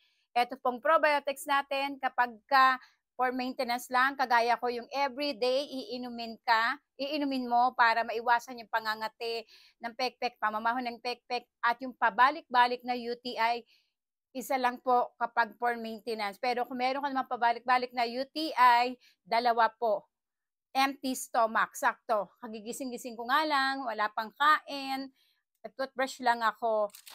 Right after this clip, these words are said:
iinom ka ako, ako nito at i-share ko sa inyo. Pero for today's video, dalawa iinumin ko para makita nyo. So, a-, ako may numbering, ayan.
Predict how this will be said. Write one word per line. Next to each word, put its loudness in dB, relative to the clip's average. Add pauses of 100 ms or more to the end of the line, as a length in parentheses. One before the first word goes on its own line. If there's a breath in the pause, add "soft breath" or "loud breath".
(100)
iinom -8
ka 2
ako, -2
ako -8
nito -8
at -4
i-share -6
ko -16
sa -10
inyo. -8
Pero 2
for 0
today's -4
video, -2
dalawa 0
iinumin -10
ko -6
para -2
makita -8
nyo. -10 (480 soft breath)
So, -4
a-, 0
ako 2
may 2
numbering, 2
ayan. -6